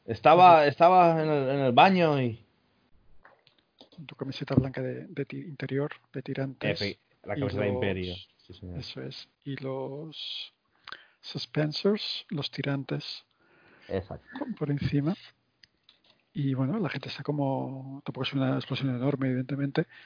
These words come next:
Speaker 2: sí que la gente está como murmurando. Y, y enseguida veis que por la,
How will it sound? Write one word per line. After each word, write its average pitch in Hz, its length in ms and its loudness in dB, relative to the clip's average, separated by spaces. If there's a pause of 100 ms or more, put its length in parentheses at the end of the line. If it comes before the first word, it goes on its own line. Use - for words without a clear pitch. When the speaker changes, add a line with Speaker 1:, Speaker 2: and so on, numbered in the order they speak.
(140)
Speaker 2:
sí - 180 -10
que - 80 -2
la 135 120 0
gente 135 200 -8
está 139 160 -12
como 135 460 -6 (440)
murmurando. 139 800 0 (2000)
Y, 143 320 4 (100)
y 143 100 8
enseguida 135 540 2
veis 135 280 2
que - 120 -2
por 131 300 -2
la, 139 720 0